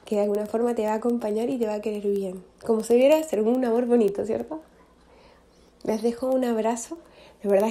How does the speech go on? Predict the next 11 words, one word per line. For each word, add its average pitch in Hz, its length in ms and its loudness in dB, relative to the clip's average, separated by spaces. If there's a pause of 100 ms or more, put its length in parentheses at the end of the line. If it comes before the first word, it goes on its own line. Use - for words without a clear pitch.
quiero 277 220 4
que 277 60 2
me 262 120 2
comenten 240 480 -2
esto. - 320 -10 (640)
Me 214 80 -4
vayan 240 200 4
comentando. 269 720 0 (1600)
Espero 302 380 0
que, 277 360 0 (480)
eh, 220 640 4